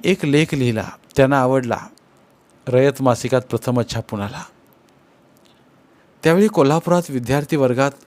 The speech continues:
गोविंद पानसरे, सदाशिवराव मंडलिक, विठ्ठल बन्ने या विद्यार्थी चळवळीतल्या मुलांची नावं ऐकीत होतो. इतर मुलं मी लेख लिहिणारा मुलगा म्हणून पाहू लागली. गाव सोडून कोल्हापूरला आल्यामुळे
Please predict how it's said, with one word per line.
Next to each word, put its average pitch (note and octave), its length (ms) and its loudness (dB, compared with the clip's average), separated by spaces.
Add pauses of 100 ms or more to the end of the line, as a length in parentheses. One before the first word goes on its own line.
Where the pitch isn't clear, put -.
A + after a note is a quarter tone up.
(160)
गोविंद C3+ 340 2
पानसरे, A#2+ 680 0 (600)
सदाशिवराव B2+ 600 2
मंडलिक, A#2 460 -4 (420)
विठ्ठल B2+ 440 -2
बन्ने A#2+ 440 0 (500)
या C3 140 4
विद्यार्थी B2 520 -2
चळवळीतल्या B2 560 2
मुलांची A#2 440 -4
नावं G#2+ 300 -2
ऐकीत G#2 280 -6
होतो. - 320 -12 (1080)
इतर D3 300 -2
मुलं D3+ 260 0
मी D#3 200 0
लेख C#3+ 200 0
लिहिणारा D3 380 0
मुलगा C#3 280 0
म्हणून D3 180 -4
पाहू C3 260 -2
लागली. A2 320 -4 (1400)
गाव D#3 280 0
सोडून D3 360 -2
कोल्हापूरला C3+ 640 -2
आल्यामुळे C3+ 480 -2